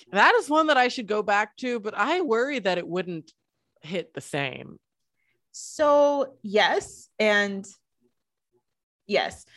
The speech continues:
Speaker 2: So I do think the first season, eh, never liked it. Second, third, and part of the fourth are great.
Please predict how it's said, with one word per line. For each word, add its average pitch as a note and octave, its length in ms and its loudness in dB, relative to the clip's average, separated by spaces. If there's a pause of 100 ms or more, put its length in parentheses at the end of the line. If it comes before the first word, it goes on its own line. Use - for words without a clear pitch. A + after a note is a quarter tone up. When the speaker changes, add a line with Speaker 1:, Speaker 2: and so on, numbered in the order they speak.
Speaker 2:
So D4 240 6
I D4+ 180 4
do F4 240 4
think B3+ 460 4
the B3+ 240 2
first D#4+ 400 2
season, A3 640 -4
eh, F#3 260 -4
never F3 240 -2
liked D#3 280 -2
it. - 120 -16
Second, C4+ 560 -2
third, G#3 500 2 (200)
and G3+ 100 -8
part A3 240 0
of G#3+ 80 0
the G#3 180 -8
fourth F3 360 0
are D#3+ 220 -6
great. D3 500 -8